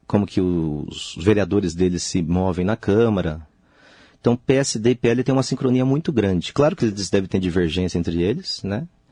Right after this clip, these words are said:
Mas publicamente fica muito fraco isso, a gente não consegue enxergar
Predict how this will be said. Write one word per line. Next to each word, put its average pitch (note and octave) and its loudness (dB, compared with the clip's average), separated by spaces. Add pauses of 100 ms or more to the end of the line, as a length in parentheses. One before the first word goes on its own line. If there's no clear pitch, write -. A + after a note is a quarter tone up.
(220)
Mas A#2+ 0
publicamente D3+ 0
fica E3 0
muito F3 2
fraco - 0
isso, G#2 0
a G#2+ 0
gente G#2+ -2
não A#2 0
consegue C3 0
enxergar F#2 0